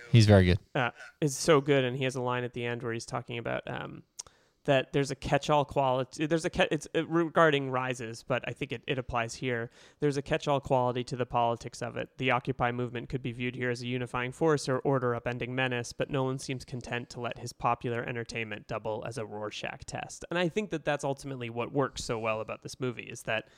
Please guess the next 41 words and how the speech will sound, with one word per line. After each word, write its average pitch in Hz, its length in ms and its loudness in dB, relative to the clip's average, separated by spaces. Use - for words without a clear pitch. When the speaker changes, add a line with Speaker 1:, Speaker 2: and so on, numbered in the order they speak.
Speaker 2:
you 160 120 -2
can 160 200 0
walk 139 280 2
out 117 140 0
having 120 440 -2
a 135 60 -4
multitude 131 600 0
of 107 140 -8
reactions 107 600 -4
to - 120 -8
what 110 140 -2
it 104 160 -6
means. 113 500 -8
And 131 160 0
I, 120 220 0
it, - 120 -6
it's - 220 0
so, 156 320 4
uh, 160 140 0
to 165 120 -4
your 156 140 4
point, 147 300 -2
Blake, 127 240 0
it's - 200 -6
so 156 220 2
astonishing. 135 600 -2
<laughs> - 20 -8
Like, 180 180 4
it's, 175 220 0
it's 175 160 -8
really 180 260 2
one 196 160 -2
of 180 100 -2
those 165 200 -4
films 185 240 -2
where 156 100 0
midway, 160 300 0
th-, - 180 -18
like, 160 160 2
you're 170 140 -2
watching 185 640 -4